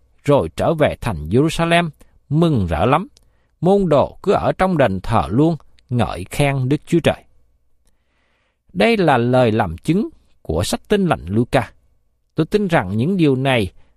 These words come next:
mang lại cho các bạn sự phước hạnh. Tấm lòng tôi cũng được ban phước, tâm trí của tôi cũng được phong phú và ý chí tôi cũng được mạnh mẽ.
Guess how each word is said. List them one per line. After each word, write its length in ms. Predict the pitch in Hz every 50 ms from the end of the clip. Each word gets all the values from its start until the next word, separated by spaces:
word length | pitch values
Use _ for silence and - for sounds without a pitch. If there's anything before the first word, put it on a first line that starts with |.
| _ -
mang 320 | 135 160 190 208 208 175
lại 200 | 107 85 78 87
cho 120 | - - -
các 200 | 226 233 - -
bạn 280 | 107 92 78 76 85 101
sự 200 | - - - 78
phước 240 | - - - - -
hạnh. 160 | - 113 76 - _ _ _ _ _ _ _ _ _ _ _ _ _ _ _ _
Tấm 180 | - 156 208 220
lòng 260 | 185 139 80 - 57 - -
tôi 220 | 135 143 151 151
cũng 220 | - - 151 170
được 160 | 135 92 80 _ -
ban 220 | - 127 143 139
phước, 220 | - - 190 226 - - _ _ _ _ _ _ _ _ -
tâm 220 | 147 151 160 151 - -
trí 180 | 180 202 233
của 180 | 233 - - 180
tôi 260 | - 185 180 180 175
cũng 220 | - - 127 147
được 140 | 131 95 - -
phong 260 | - - 185 175 170
phú 320 | 160 - 190 196 220 311 - - _ _ _ _ _ _ -
và 160 | 117 - -
ý 200 | - 123 147 180
chí 260 | 175 - - 214 240 - -
tôi 260 | 180 170 175 180 156 - _ _ _ - _ _ -
cũng 180 | - 107 143 156
được 200 | 117 90 - -
mạnh 220 | 98 - 85 107
mẽ. 220 | 104 85 92 107